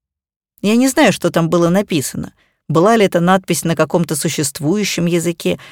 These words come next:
или просто полная абракадабра для продажи доверчивым дурочкам вроде Эмили, но временами мне слышалось моё имя. Может, это была какая-то вариация мантры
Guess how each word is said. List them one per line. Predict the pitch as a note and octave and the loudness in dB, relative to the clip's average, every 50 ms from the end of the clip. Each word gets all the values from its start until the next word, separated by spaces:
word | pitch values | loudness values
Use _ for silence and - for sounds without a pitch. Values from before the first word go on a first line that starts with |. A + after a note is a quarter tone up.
| - _ | -8 _
или | F3+ F3+ E3+ | 2 2 2
просто | D#3 - D#3+ E3 G3 F#3+ - F#3+ F3+ | 2 2 2 0 0 2 0 -2 -2
полная | - G3 F#3+ F3+ F3+ F3 E3+ E3+ | 2 2 4 4 4 4 2 2
абракадабра | E3+ E3 E3+ F3 - - F3 E3+ F3+ F3 E3 D#3+ D#3+ D#3+ | 2 2 0 0 2 0 2 4 4 4 4 4 2 0
для | D#3 D#3+ D#3+ | 0 0 0
продажи | D3 F3 E3+ E3+ E3 E3+ E3+ D#3+ E3 E3 | 2 2 2 2 2 2 2 2 2 0
доверчивым | D#3+ E3 D#3+ E3 D#3+ - - - E3+ E3 E3 E3+ E3 | 2 2 2 2 2 0 -2 -4 -2 0 0 0 0
дурочкам | D#3 F3+ E3+ E3 E3 - - - - E3 D#3 | 0 0 2 2 0 -2 -4 -6 -4 -2 0
вроде | E3+ E3+ E3+ D#3 E3+ F3 - - | 0 0 0 2 0 -2 0 0
Эмили, | F#3 E3+ D#3+ D#3+ D#3+ D#3+ D#3 D3+ D#3+ D3 - - - _ _ _ _ _ _ _ | 0 2 2 2 0 0 0 -2 -2 -4 -6 -12 -20 _ _ _ _ _ _ _
но | - D#3+ D#3 | -2 0 0
временами | E3 E3+ E3 D#3+ D#3+ E3 G3 A3 A#3 G#3+ F#3+ | 2 2 2 2 2 2 2 2 2 2 2
мне | E3+ E3+ E3+ E3+ | 2 2 0 0
слышалось | - - F#3+ G3 G3+ - - F#3 F3+ F3+ - - | 0 0 0 0 0 -2 -2 -2 -2 -2 -2 -2
моё | F3 F3 F3 F3 F3 - - | 0 2 2 2 0 0 -2
имя. | G3 F3+ E3 C#3 B2 A#2+ - - _ _ _ _ _ _ _ _ _ _ _ - | -2 0 0 0 -2 -4 -8 -14 _ _ _ _ _ _ _ _ _ _ _ 0
Может, | G#3+ B3 C4 A#3+ G3 - - | 0 2 2 0 -2 -4 -4
это | - G#3 - G#3+ | -4 -2 -2 0
была | F#3 G3 G3 G#3 G3 | 2 2 4 4 2
какая-то | F#3+ G#3 F#3+ - G#3 G3 F#3+ - F#3 | 2 0 -2 0 0 0 2 0 0
вариация | E3+ F#3 F#3 F#3+ G3 G3 G3 F#3+ - - F#3+ F3 | 2 2 4 4 4 4 2 0 0 0 0 2
мантры | F3+ F3+ F#3 F#3+ F#3 E3+ - F#3 F3 E3+ - | 4 4 4 4 4 2 2 0 0 0 -2